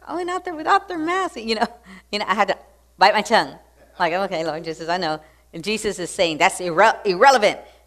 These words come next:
Yes, sir. <laughs> It's irrelevant. We have to be careful not to agree with the things on the news.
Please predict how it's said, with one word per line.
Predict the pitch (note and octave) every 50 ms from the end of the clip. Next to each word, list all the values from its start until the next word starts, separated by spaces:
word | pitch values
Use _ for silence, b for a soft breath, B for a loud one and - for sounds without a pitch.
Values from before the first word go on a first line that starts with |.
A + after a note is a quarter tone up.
| b _
Yes, | E3+ F#3 F#3 F#3+ F#3+ - -
sir. | - G#3+ F#3+ E3 - - G3+ - -
<laughs> | D4+ - - -
It's | C4 B3+ A#3+ A3+ -
irrelevant. | G#3 F3+ F#3 G#3+ A#3 B3 A#3+ G#3+ G3+ F3+ - - - - B B B B B B B B B B B
We | A3+ C#4
have | E4 D4+ D4 D#4
to | - C#4+
be | B3 D#4 C4
careful | - - D4 D4 D4 D4 C4+
not | B3+ B3+ B3+ B3+ C4
to | - C4+ B3
agree | A#3+ G#3 F#3+ A3 A3+ A3+ A3+
with | G#3+ G#3 G3+ G#3 - -
the | G3+ G3+
things | G3+ G3+ F#3+ F3+ F#3 F#3+ F#3+ F#3+
on | E3 E3+ E3+ F3+ F3+
the | F#3
news. | F#3 F#3 E3+ E3 D3+ D3 D3 D3 D3+ D3+ - - - -